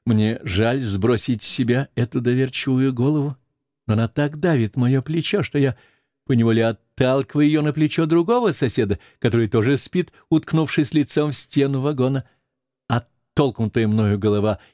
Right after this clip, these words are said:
и на новом месте продолжает покоиться так же безмятежно, как на старом. Поезд несется на всех парах.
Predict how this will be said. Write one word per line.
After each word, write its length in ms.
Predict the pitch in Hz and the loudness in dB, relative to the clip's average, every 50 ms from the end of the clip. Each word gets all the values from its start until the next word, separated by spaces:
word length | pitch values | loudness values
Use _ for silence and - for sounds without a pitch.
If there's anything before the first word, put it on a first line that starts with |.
| _ - | _ -2
и 60 | 117 | 0
на 120 | 110 110 | 2 2
новом 300 | 104 107 101 104 104 104 | 2 2 2 2 2 2
месте 400 | 104 98 104 104 98 - - - | 2 2 2 0 0 -4 -6 -6
продолжает 560 | 95 101 101 107 107 92 95 101 101 104 101 - | -6 -2 0 0 0 0 0 0 0 -2 -2 -2
покоиться 640 | 110 98 - - 165 208 196 185 - - - 240 - _ _ _ _ | -4 -4 -2 0 0 0 0 0 -2 -4 -6 -8 -8 _ _ _ _
так 160 | - 117 87 | -4 -4 -2
же 80 | 82 95 | 0 0
безмятежно, 640 | 92 92 82 95 92 82 - - 113 127 117 123 107 - _ _ _ - | 0 0 0 0 -2 0 -2 -2 -2 -2 -4 -6 -10 -10 _ _ _ -8
как 160 | - - - | -8 -6 -4
на 80 | 117 | -6
старом. 420 | 110 - - - 101 98 110 - - _ _ _ _ _ _ _ _ _ _ _ _ _ _ _ _ _ _ _ _ _ _ _ _ _ _ _ _ _ _ _ _ _ | -6 -4 -4 -4 -2 -4 -4 -6 -10 _ _ _ _ _ _ _ _ _ _ _ _ _ _ _ _ _ _ _ _ _ _ _ _ _ _ _ _ _ _ _ _ _
Поезд 800 | - 196 214 214 208 208 208 202 202 196 196 202 180 - - - | 2 2 2 2 2 0 0 0 2 2 0 0 -2 -4 -6 -4
несется 880 | 92 92 95 101 - - - - 165 214 233 226 208 - - - - 180 | -2 -2 -2 -2 -2 -4 -2 0 0 0 0 -2 -4 -6 -6 -6 -4 -4
на 140 | 165 165 156 | -4 -4 -4
всех 400 | - - - - - 131 131 - | -6 -6 -4 -4 -4 -4 -6 -6
парах. 500 | - - 120 104 95 107 117 - - | -6 -4 -2 -2 -2 -4 -4 -8 -14